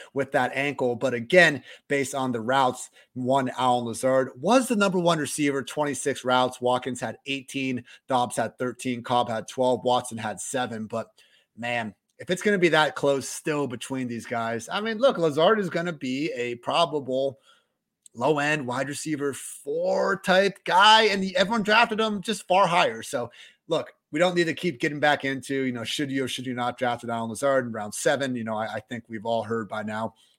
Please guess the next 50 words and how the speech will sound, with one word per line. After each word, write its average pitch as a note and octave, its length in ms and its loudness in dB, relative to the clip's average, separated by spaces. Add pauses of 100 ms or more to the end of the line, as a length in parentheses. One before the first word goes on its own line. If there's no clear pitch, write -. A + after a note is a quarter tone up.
that, C#3+ 200 -6
no, - 240 -4
you A#2 80 -20
probably C3 300 -6
shouldn't A#2 300 -6
have. A#2+ 180 -4 (320)
With D#3 120 2
that D3 140 6
said, C#3 240 0
Dwayne, B2 340 -2
based A3+ 280 6
on E3 160 8
this C3 260 0
and B2 100 -8
based D3 240 -2
on C#3+ 120 4
Lazard C3 340 2
hopefully C#3 400 0
being B2 260 -4
healthier A#2 720 -2 (260)
moving B2 260 -2
forward, C3+ 580 2 (340)
I'm A3+ 160 2
just D#3+ 180 -4
still C#3+ 160 -2
gonna C3 140 -4
have A#2+ 140 0
a A2+ 60 -2
hard, A2+ 260 -2
like, A#2+ 160 -4 (320)
him B3+ 180 2
versus D3+ 260 -2
Garrett D#3+ 260 8
Wilson C#3+ 320 2
or A2+ 60 -4
Drake A2 260 -4
London, C3 280 0
like, A2+ 120 -2
it's A2 120 -10
not C#3+ 160 2
even A#2 220 -4
a F#2+ 200 -8
question, G2+ 580 -2
in G#2+ 60 -12
my G#2 140 -8
opinion. A2 340 -6
I'm A#2 120 -6
taking A#2+ 280 -6
the G2 100 -12
rookies, A#2 440 -6